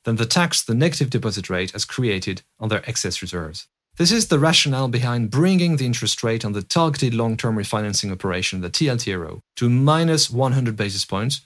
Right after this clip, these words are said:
for the best performers in terms of lending to the private sector. Technically,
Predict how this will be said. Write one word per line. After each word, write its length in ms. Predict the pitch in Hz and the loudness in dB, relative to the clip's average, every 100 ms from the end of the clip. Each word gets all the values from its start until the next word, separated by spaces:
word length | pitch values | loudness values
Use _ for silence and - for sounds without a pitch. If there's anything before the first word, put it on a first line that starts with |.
| _ - | _ -8
for 120 | 120 | -2
the 100 | 110 | -2
best 340 | 104 123 - - | 2 2 0 -4
performers 580 | - 92 87 101 107 - _ | -6 -4 -4 -4 -6 -10 _
in 100 | 113 | -4
terms 220 | 110 117 110 | -2 -2 -2
of 120 | 104 | 0
lending 320 | 117 110 110 | 0 0 -2
to 60 | 104 | -4
the 80 | |
private 240 | 95 90 90 | -4 -4 -4
sector. 360 | - 73 - - - _ _ _ _ - | -8 -10 -16 -20 -20 _ _ _ _ 0
Technically, 600 | 143 151 139 139 196 | 2 4 4 2 2